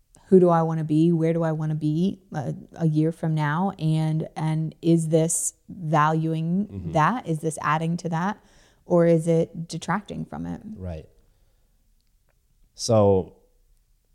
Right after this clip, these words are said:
Speaker 2: so in your household, you're, you're, you're, t-, you're, you're talking about limiting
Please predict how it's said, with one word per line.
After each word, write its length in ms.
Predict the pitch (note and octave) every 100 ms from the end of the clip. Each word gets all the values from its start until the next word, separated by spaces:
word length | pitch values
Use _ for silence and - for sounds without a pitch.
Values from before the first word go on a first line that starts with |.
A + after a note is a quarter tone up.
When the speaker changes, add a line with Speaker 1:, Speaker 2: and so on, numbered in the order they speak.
| _ _ _ _ _ _ _ _ _
Speaker 2:
so 220 | - A2+
in 140 | F#2+
your 120 | G2+ A#2
household, 520 | F#2 F2 - E2 E2
you're, 160 | F2 E2+ -
you're, 280 | F2 F#2 F2
you're, 220 | E2 F#2
t-, 140 | F2+ F#2 - _ _ -
you're, 240 | F#2 F2+
you're 280 | F2 D2 E2
talking 340 | E2 F#2 - E2
about 300 | D#2 D2+ C#2+
limiting 640 | F2 F2 E2+ D#2+ D2+ D2+